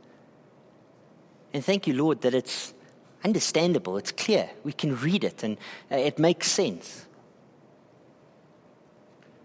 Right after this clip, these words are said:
Thank you, Lord, that you don't leave the question of how we ought to be worshiping our God to chance,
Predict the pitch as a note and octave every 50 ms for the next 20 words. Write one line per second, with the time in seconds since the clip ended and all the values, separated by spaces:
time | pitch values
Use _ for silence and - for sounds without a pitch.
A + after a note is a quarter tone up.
0 | - - - - - _ - - - - - - - - - - - _ - -
1 | - - - - - - - - - - - - - F3+ E3 - - C#3 C3 C3
2 | B2+ A#2 A#2 B2+ A#2+ - - - - - - - - - - - - - - -
3 | - D3 C#3+ D#3+ D#3+ D#3 B2 B2 B2 C3+ C#3 C3+ - - C3 - - - D3+ C3
4 | - - - - B2 A2 A2 A2+ G#2+ - - - B2+ C3 C3 C3 B2 A#2+ A#2+ A#2
5 | A2+ A2+ A2 - - - - - - - - C3 B2+ - - - - - C#3 A#2+
6 | B2+ A#2+ A2 A2 A2+ A#2 A#2+ - - B2+ - - F#2+ E2+ F2 E2+ - - - -
7 | - - - - - - - - _ - - - - - - - - - - -
8 | - - - - - _ - - - - A#2+ C3 C3+ B2 A2 - B2 A#2+ A#2 G2+
9 | F#2 F#2 F#2+ - - - - - - - - - - - - - A#2+ - - -
10 | - C#3+ A#2 F#2 E2+ E2+ - - - - -